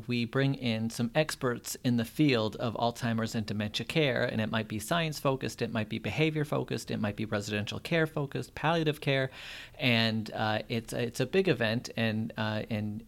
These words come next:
and a popular one among people who are stakeholders, really, and, and volunteers or donors of Care in Kind.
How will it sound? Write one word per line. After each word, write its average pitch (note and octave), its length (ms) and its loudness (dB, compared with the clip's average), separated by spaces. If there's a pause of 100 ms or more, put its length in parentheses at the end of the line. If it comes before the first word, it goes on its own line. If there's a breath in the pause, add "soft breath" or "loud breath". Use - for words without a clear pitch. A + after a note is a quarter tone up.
and G#2+ 460 -4
a A2 120 -4
popular C3+ 480 0
one G#2 360 0
among G#2+ 380 0
people G#2 480 -4
who G#2+ 220 -4
are G2 300 0 (340)
stakeholders, A2+ 760 -2
really, G#2+ 380 -4
and, G#2 320 -2
and G2+ 200 -2
volunteers C3 720 0
or A2 160 -2
donors C3+ 440 2
of - 100 -10
Care A2+ 220 -2
in G#2+ 80 -6
Kind. G#2+ 380 -4